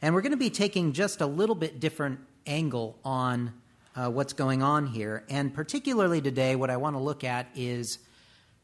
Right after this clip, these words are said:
how does this apply to us? And I brought in the text of John fifteen, one through nine to, to help bring out the idea of, uh, of overcoming the first temptation,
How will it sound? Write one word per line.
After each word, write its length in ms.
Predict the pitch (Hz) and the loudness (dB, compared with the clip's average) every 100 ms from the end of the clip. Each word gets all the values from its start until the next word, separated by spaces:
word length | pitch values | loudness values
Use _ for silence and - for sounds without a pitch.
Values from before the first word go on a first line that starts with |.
| _ _ | _ _
how 160 | - 220 | -2 0
does 200 | 254 135 | 0 0
this 280 | 160 151 - - | 2 2 -2 -6
apply 380 | 123 - 135 | -6 0 0
to 140 | 120 135 | 0 0
us? 420 | 139 101 - - | 0 0 -4 -6
And 340 | - 131 131 | -2 -2 0
I 60 | 135 | -2
brought 280 | 113 151 151 | 2 2 2
in 120 | 139 | 0
the 80 | 127 | -2
text 400 | - 160 - - | 0 0 -2 -6
of 360 | 139 127 113 - - - | -2 -2 -2 -8 -18 -8
John 340 | 131 147 151 | -2 0 0
fifteen, 680 | 147 143 - - 160 151 147 139 139 | 0 -4 -6 -6 -2 -2 -2 -4 -6
one 240 | 127 131 | -4 -4
through 160 | 131 120 | -4 -2
nine 340 | 127 131 131 | 0 0 -2
to, 200 | 117 110 - _ _ _ | -4 -8 -12 _ _ _
to 100 | - | -10
help 300 | 113 165 160 | -2 -2 0
bring 260 | 127 147 139 | 0 2 2
out 220 | 139 131 | 0 0
the 100 | 131 | -4
idea 520 | 123 117 139 131 117 | -4 -2 -2 0 -2
of, 380 | 113 117 113 107 - _ _ _ _ 120 | -4 -6 -6 -10 -20 _ _ _ _ -10
uh, 260 | 117 113 - - _ _ _ _ _ _ _ _ _ _ _ _ _ _ _ _ _ _ _ _ _ | -6 -6 -10 -18 _ _ _ _ _ _ _ _ _ _ _ _ _ _ _ _ _ _ _ _ _
of 120 | 131 120 | -8 -2
overcoming 920 | 175 190 175 - 160 147 135 127 127 - - _ _ | -2 0 -4 0 0 2 0 -2 -6 -10 -20 _ _
the 100 | 117 | -12
first 400 | - 151 135 - | -2 0 0 -2
temptation, 800 | 139 123 - 123 107 110 107 | -4 -4 -4 -6 -6 -8 -10